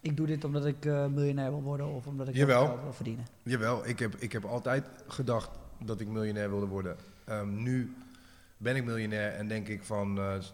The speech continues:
Speaker 2: zeker niet het belangrijkste. Maar ik heb daar wel heel lang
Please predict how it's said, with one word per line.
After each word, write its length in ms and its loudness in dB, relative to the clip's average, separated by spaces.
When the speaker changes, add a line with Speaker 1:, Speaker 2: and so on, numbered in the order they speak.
Speaker 2:
zeker 400 -4
niet 160 -4
het 140 -8
belangrijkste. 720 0
Maar 100 -6
ik 80 -6
heb 160 -4
daar 160 0
wel 300 -2
heel 240 -2
lang 340 0